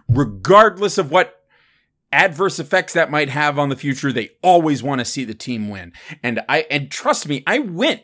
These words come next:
I, you, you probably saw the exchanges that I had on Twitter where I asked people from this at Same Old Dolphins. I sent out the tweet. I was like, "Somebody please tell me what the long-term benefits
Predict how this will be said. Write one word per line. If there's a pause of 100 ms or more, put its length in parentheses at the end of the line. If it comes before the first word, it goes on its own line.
(240)
I,
you,
you
probably
saw
the
exchanges
that
I
had
on
Twitter
where
I
asked
people
from
this (140)
at
Same
Old
Dolphins. (400)
I
sent
out
the
tweet.
I
was
like,
"Somebody
please
tell
me (520)
what
the
long-term
benefits